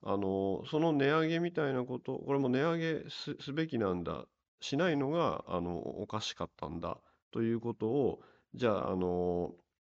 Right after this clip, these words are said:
経営に取り組まれてる中で、あの、皆さん、まあ、従業員の方とか、その、企業の方に、あの、伝えた際に、ど-、どういう反応になりますか？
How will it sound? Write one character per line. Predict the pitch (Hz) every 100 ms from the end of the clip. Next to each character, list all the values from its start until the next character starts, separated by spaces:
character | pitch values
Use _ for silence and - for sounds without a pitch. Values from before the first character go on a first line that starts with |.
| _ -
経 | 113
営 |
に | 107
取 | 107 104
り |
組 | 101 104
ま |
れ | 98
て | 101
る | 98
中 | 95 -
で、 | 76 87 - -
あ | - 82
の、 | 82 80 82 _ _ _ _ 143
皆 | 107 101
さ | 95
ん、 | 85 - -
ま | 104
あ、 |
従 | 90
業 | 95
員 | 90
の | -
方 | 82 -
と |
か、 | 78 82 - _ _ _
そ | -
の、 | 92 90 85 85 - _ -
企 | 117
業 | 92 85
の | 69
方 | - - 78
に、 | 85 80 -
あ | 80
の、 | 80 80 - -
伝 | 95
え | 92
た | 95
際 | 110 107
に、 | 82 82 80
ど-、 | 98 95
ど | 113 165
う |
い | 90
う | 85
反 | 85 92 90
応 | 85 82 82 - -
に | 92 82
な | 85
り | 82
ま | 85
す | -
か？ | -